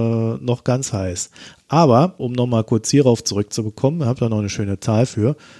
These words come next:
Also der Typ verlangt ja irgendwie neunzig Cent und der verdient so um die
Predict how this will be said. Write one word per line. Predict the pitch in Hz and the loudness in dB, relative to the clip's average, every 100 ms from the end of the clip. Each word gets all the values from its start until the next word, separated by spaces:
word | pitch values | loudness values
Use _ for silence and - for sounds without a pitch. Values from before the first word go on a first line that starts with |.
| _ | _
Also | 110 107 | -2 2
der | 101 | 2
Typ | - - | 0 -2
verlangt | 120 110 113 117 | 0 0 0 -2
ja | |
irgendwie | 104 104 | 0 -2
neunzig | 101 104 104 95 | -2 -2 -4 -4
Cent | - 151 208 - - - _ | 0 0 -2 -12 -20 -20 _
und | - 117 113 | 0 0 0
der | 107 104 | 0 0
verdient | - 104 110 127 139 | 0 -4 -4 -4 -2
so | 123 123 | 0 0
um | 143 131 127 | -2 -6 -6
die | 123 120 117 120 117 113 | -2 2 4 6 6 4